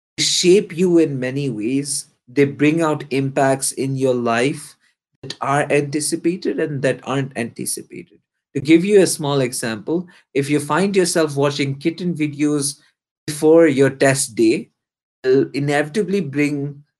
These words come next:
consequences in your life. Similarly, <laughs> if you find watching yourself, uh, you know,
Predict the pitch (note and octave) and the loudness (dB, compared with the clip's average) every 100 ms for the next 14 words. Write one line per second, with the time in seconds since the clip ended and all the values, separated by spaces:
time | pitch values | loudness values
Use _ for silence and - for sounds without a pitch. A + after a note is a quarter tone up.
0 | _ _ _ F3 E3+ E3+ D#3+ D3 D#3 D3+ | _ _ _ -6 -4 0 -2 -2 -4 -4
1 | C#3 D3+ E3+ F#3+ G3+ A#2 - - _ _ | -4 0 0 2 0 -4 -10 -20 _ _
2 | _ - - E3+ G#3+ G3 D3+ C#3 D3+ C#3+ | _ -14 0 2 4 2 0 0 0 0
3 | - - - B3 F#3 E3+ E3 - E3 F3+ | -6 -20 -6 -2 4 2 2 0 0 0
4 | E3+ D3 D3+ D3+ D3 C#3 C#3 C#3+ C3+ C3+ | -2 0 0 0 -2 -2 0 -2 -4 -6
5 | _ _ _ - B2+ B2 A#2 - B2 C#3 | _ _ _ -14 -6 -4 -4 -6 -12 -2
6 | D#3+ C3+ B2 A#2 | 0 0 -2 -4